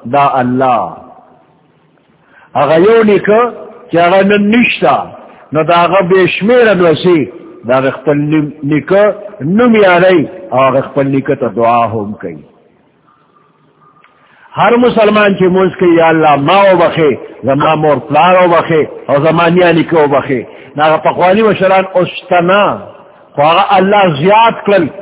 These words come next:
په دې ځمکه کې خواره کړل. نو که الله نه خورولی او یو په یو وی ورک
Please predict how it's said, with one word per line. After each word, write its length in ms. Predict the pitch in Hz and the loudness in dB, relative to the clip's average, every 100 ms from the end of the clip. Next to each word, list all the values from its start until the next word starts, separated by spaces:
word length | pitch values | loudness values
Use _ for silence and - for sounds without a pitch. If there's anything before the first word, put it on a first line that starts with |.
| - | -4
په 60 | 160 | -2
دې 280 | 165 165 131 | 0 0 0
ځمکه 320 | 190 190 185 - | -2 0 0 0
کې 240 | 180 143 - - - - _ _ _ _ _ - | -2 -2 -8 -20 -20 -20 _ _ _ _ _ -14
خواره 440 | 165 165 185 226 | -2 2 2 2
کړل. 260 | 202 165 127 - - - _ _ _ _ _ _ _ _ _ _ _ _ _ _ _ _ _ _ _ 131 | 0 -6 -8 -18 -20 -20 _ _ _ _ _ _ _ _ _ _ _ _ _ _ _ _ _ _ _ -8
نو 80 | |
که 240 | 143 202 202 | -2 0 2
الله 280 | 208 233 220 | 2 2 2
نه 180 | 233 226 | 0 0
خورولی 520 | 214 214 202 196 170 - - 151 | 0 2 2 0 -2 -6 -8 -2
او 140 | 175 | 0
یو 300 | 185 254 254 | 2 2 2
په 180 | - 208 | 2 2
یو 260 | 233 226 | 4 2
وی 100 | 214 | 2
ورک 280 | 190 170 139 | 2 0 -4